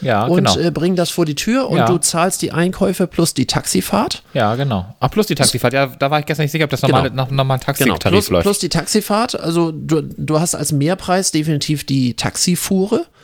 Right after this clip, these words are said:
Speaker 1: Ja, gut.
Speaker 2: Und das finde ich absolut legitim.
Speaker 1: Ja.
Speaker 2: Und finde ich eine schöne Variante, da haben wirklich viele schnell reagiert.
Speaker 1: Ja.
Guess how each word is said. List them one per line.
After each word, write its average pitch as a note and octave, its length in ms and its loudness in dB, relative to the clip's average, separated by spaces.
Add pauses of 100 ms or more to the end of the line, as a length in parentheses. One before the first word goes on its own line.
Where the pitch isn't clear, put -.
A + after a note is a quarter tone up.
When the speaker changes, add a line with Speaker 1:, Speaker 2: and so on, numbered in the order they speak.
Speaker 1:
Ja, G#2+ 140 2
gut. G#2+ 240 -2
Speaker 2:
Und F#3+ 140 0
das - 100 0
finde A3+ 260 2
ich - 120 -4
absolut G#3 320 -2
legitim. G3 580 0 (100)
Speaker 1:
Ja. A2 120 2 (240)
Speaker 2:
Und F#3+ 180 0 (100)
finde G#3+ 260 0
ich - 140 -6
eine F3+ 180 0
schöne G#3 360 0
Variante, F3+ 440 0
da E3 180 2
haben E3 300 0
wirklich F#3 400 0
viele F3+ 520 0
schnell E3 420 0
reagiert. C#3 840 0
Speaker 1:
Ja. G#2+ 160 2